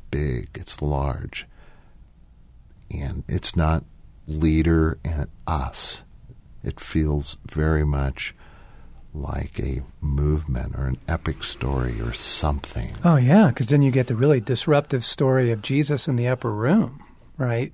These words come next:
Speaker 2: and the washing of their feet. And they're like, "Whoa, wait, wait, you're the head guy. Like, we are
Speaker 1: Mm-hmm.
Speaker 2: super uncomfortable with this." You know, he was rearranging some of their categories of what it would feel like, you know.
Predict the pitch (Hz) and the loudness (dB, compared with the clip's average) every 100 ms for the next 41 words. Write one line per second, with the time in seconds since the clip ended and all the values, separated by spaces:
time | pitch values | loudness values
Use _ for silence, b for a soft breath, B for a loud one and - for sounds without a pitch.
0 | - 143 123 113 120 131 - 127 113 113 | -2 0 0 2 2 0 -2 -2 -2 -6
1 | - - 160 190 113 - - - 151 135 | -8 -2 2 2 0 -10 -20 -4 -2 0
2 | 127 117 113 175 190 143 170 151 - - | 0 -2 -4 -2 0 0 -2 -2 -6 -8
3 | - 190 151 - - 175 208 185 180 185 | -2 0 0 -6 -4 0 0 0 -2 -2
4 | 175 185 196 190 175 127 120 165 147 135 | -2 0 0 2 2 -2 -4 -2 -2 0
5 | 165 190 180 180 190 185 185 175 175 - | 0 2 2 2 0 2 2 2 2 0
6 | 190 175 170 160 147 139 135 117 104 - | 0 0 0 2 2 0 -4 -4 -6 -12
7 | B B B B B 160 135 120 - - | B B B B B 0 2 0 -4 -14
8 | - 185 180 123 135 139 135 135 117 131 | 0 2 2 2 2 4 4 2 0 -2
9 | - 131 113 165 208 143 113 113 131 - | -2 -2 4 4 4 -2 -4 -8 -12 -14
10 | - - - b b b b 165 120 127 | -18 -20 -20 b b b b -2 0 0
11 | 117 117 107 - 135 135 123 113 107 110 | 0 -2 -8 -4 0 2 2 0 -4 -12
12 | - - - - 147 104 | -20 -20 -20 -4 -2 -2